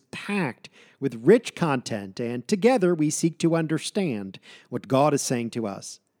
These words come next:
Yesterday, we began a conversation on the last part of the verse when Eve, having conceived and gave birth to Cain, exclaims, "I have gotten a man-child with the help of the Lord."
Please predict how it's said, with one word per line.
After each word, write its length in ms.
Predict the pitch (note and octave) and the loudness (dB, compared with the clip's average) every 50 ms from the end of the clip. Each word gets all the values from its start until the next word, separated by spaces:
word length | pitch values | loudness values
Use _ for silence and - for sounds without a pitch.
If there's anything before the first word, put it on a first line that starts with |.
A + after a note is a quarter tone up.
| _ _ _ _ _ _ _ _ | _ _ _ _ _ _ _ _
Yesterday, 520 | - C3 D#3+ G#3+ G3+ - - D3+ C3+ C3+ C#3+ | 0 4 4 4 4 2 2 2 4 4 4
we 120 | C3+ C#3 B2 | 4 2 0
began 320 | C3 A2+ C3 D3 D#3 D3 | 0 0 0 2 2 2
a 60 | C#3+ | 0
conversation 880 | - - D3+ D3+ D3+ D3 B2+ C3 - - - D3+ D#3 E3+ F3 - D3+ C3+ | -2 -2 -2 -2 -2 -2 -2 -4 -6 -2 0 2 2 2 0 -2 -4 -4
on 100 | B2+ B2 | -4 -4
the 80 | A#2 | -4
last 380 | A2+ B2 C#3 D3+ D#3+ D3 - - | -2 0 2 2 0 0 -2 -6
part 240 | - D3 E3 G3 F#3+ | -4 -2 -2 -2 -2
of 80 | D3 | -4
the 60 | A#2+ F2 | -8 -8
verse 440 | G#2 G#2 G2 G2+ A#2 - - - - _ _ _ _ _ _ | -6 -6 -6 -6 -8 -8 -8 -10 -10 _ _ _ _ _ _
when 280 | - C#3 C#3 C3+ C3+ - | -4 -2 -2 -2 -2 -4
Eve, 480 | - E3+ F#3 G3 F3+ D3+ C#3+ D3+ E3 - | -2 0 2 2 2 2 0 -2 -2 -2
having 380 | C3 C3 C3 B2+ C#3 B2+ B2+ | -2 -2 -2 0 0 -2 -2
conceived 720 | - - B2 A#2 A2 - - - G#3 G#3 E3+ C#3 C#3 B2+ D3 | -2 -4 -6 -4 -4 -4 -2 0 2 2 4 2 0 2 0
and 240 | C3 B2 A#2+ G#2+ - | 0 -2 -2 -4 -2
gave 480 | C3+ C#3 C#3+ D#3+ F3 E3 B2 G2+ F#2 | 0 2 2 2 2 0 -2 -4 -6
birth 340 | - B2+ D3 F#3+ A3+ - - | -2 0 2 2 0 -2 -4
to 60 | - - | -10 -10
Cain, 400 | _ - F#3+ G3 G#3+ A#3 A3 F3 | _ -2 -2 0 0 0 -2 -4
exclaims, 960 | D#3 - - - - - D#3 F3+ A3+ C4+ F#3 A#2+ F#2+ F#2 F#2 - - - - _ _ _ _ _ _ _ _ _ - | -4 -6 -8 -10 -6 -4 -4 -4 -2 -4 -4 -6 -8 -8 -10 -10 -12 -12 -12 _ _ _ _ _ _ _ _ _ -8
"I 180 | - C#3 A3+ C#4 | -2 0 2 4
have 180 | A#3 F#3+ C3+ | 4 2 4
gotten 300 | A#2+ F3 G#3 A#3+ G3+ D3+ | 4 4 4 4 2 0
a 60 | C3 A#2 | 0 0
man-child 1080 | A2+ A2 B2+ D#3 A3+ C#4 D4 C4 - - D3 A#2+ G#2+ G#2+ G2+ G#2 A2 A2+ A#2 A2+ - _ _ _ _ _ _ _ _ F#2 | 0 2 4 4 4 4 2 0 0 0 0 0 0 0 -2 -4 -4 -6 -6 -8 -10 _ _ _ _ _ _ _ _ 0
with 380 | G2 C#3+ G#3+ B3 - - - | 4 6 6 6 6 2 -2
the 120 | - A#3 G#3 | 0 0 0
help 440 | - - A#3+ F3+ B2 A#2 A2+ - - | 0 2 2 4 4 2 0 -4 -8
of 220 | - A#3+ A#2+ G#2+ G#2 | -10 -10 -10 -6 -4
the 100 | A#2 A2 | -4 -2
Lord." 520 | G#2+ B2 B2 A2 G2+ G2 F#2+ G2 - - | 0 0 0 -2 -2 -6 -10 -14 -18 -20